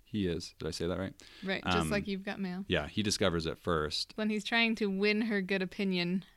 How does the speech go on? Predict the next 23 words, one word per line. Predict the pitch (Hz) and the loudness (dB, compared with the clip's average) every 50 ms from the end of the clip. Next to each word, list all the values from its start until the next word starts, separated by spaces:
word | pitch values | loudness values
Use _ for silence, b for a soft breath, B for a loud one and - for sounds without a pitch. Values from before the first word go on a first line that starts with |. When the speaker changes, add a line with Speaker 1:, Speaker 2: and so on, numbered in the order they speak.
| B _ - | B _ -8
Speaker 2:
before | 190 - - - - - 220 220 220 220 214 | -8 -8 -8 -8 -4 0 2 4 4 6 6
Speaker 1:
Mm-hmm. | 202 190 | 4 4
Speaker 2:
revealing | 190 185 180 180 175 170 165 165 | 4 2 2 0 0 0 -2 -2
the | 175 | -4
fact | - - - - 180 - - - | -2 -2 -2 -4 -4 -6 -6 -6
that | - - - - - - - - - | -6 -6 -6 -8 -14 -20 -20 -20 -20
he | - - - 190 - | -14 -8 -6 -6 -6
is | - 175 - | -6 -6 -8
her | - - - | -10 -10 -10
pen | - - - 196 196 | -10 -8 -8 -8 -8
pal. | - - - 208 - - | -8 -8 -10 -10 -12 -12
Speaker 1:
Pen | - - - - - | -14 -12 -12 -10 -10
pals. | - 85 - - - | -10 -10 -10 -8 -4
Do | - | -2
you | 104 95 | 0 0
ever, | 104 101 95 | 0 0 -2
did | - 95 101 92 98 | -2 -4 -2 0 0
you | 104 | 0
ever | 95 101 | 2 2
have | 101 98 92 | 0 -2 -2
a | 95 85 | -4 -6
pen | - - 82 85 87 | -6 -6 -4 -4 -4
pal? | 95 - 98 95 98 101 | -2 -2 -2 -2 -4 -6